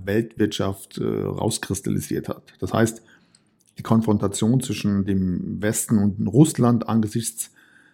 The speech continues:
des Ukraine-Konflikts löste, ja, eine regelrechte Krise auch an den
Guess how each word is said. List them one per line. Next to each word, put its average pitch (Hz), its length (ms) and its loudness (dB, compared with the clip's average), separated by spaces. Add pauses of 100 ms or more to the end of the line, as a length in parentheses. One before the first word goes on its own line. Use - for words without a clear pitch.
(180)
des 127 80 -8
Ukraine-Konflikts 120 1160 0
löste, 110 720 2 (560)
ja, 95 160 -6
eine 92 180 -4
regelrechte 107 460 0
Krise 135 520 0
auch - 220 2
an 107 140 2
den 98 240 0